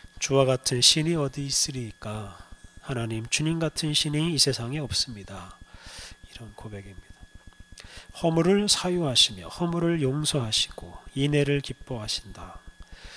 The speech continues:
사랑하는 것을 기뻐하신다."라고 말, 노래합니다. 또 "진노를 오래 품지 않으십니다."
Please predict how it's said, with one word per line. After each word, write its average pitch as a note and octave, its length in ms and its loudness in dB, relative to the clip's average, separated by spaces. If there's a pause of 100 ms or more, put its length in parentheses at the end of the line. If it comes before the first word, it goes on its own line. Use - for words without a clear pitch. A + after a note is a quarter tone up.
(380)
사랑하는 F#3 580 2
것을 F3+ 260 0
기뻐하신다."라고 - 1500 -4
말, G2 160 -18 (160)
노래합니다. G#2 560 -12 (640)
또 A2+ 120 -6
"진노를 C3+ 720 4
오래 C#3+ 300 2
품지 F3+ 800 -2 (200)
않으십니다." G#2+ 640 -8